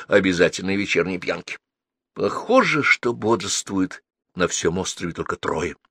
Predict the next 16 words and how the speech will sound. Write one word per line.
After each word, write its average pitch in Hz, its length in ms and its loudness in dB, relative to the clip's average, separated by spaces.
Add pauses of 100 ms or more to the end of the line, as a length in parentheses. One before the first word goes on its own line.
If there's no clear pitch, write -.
(840)
Он 87 140 0
сам — 185 340 6 (800)
Гена, 78 440 0 (1080)
симпатичный 90 800 -2
леопард 82 580 4
на 131 140 4
ветке 147 320 4
гигантского 110 760 0
дерева 95 300 2 (240)
и 185 220 -2
само 135 480 8
это 85 360 2 (500)
гордое 80 480 4
дерево 214 460 4
неизвестной 82 760 -4
породы, 160 460 2